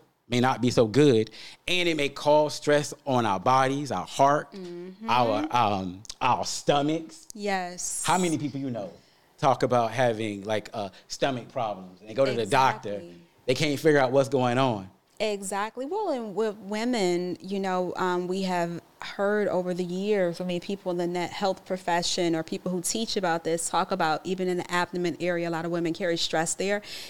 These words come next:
Speaker 2: And sometimes that can play a role in the, you know, with your stomach getting bigger or, like, kinda like that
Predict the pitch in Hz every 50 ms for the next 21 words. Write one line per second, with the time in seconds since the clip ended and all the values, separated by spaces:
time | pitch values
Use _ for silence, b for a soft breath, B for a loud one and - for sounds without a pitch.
0 | B B _ - 190 185 180 - 190 190 196 185 185 185 175 - 175 - 202 180
1 | 180 175 170 180 170 170 175 175 180 180 165 - 175 180 170 180 170 170 170 165
2 | 165 160 156 160 B B B B B B B - 220 202 175 170 175 - - 180
3 | - - 185 180 180 180 175 165 - B B B B B B _ _ - 180 202
4 | 160 202 202 180 190 185 190 185 190 185 185 185 180 180 - - 175 180 175 170
5 | 170 - - 208 202 190 180 170 170 - 180 156 -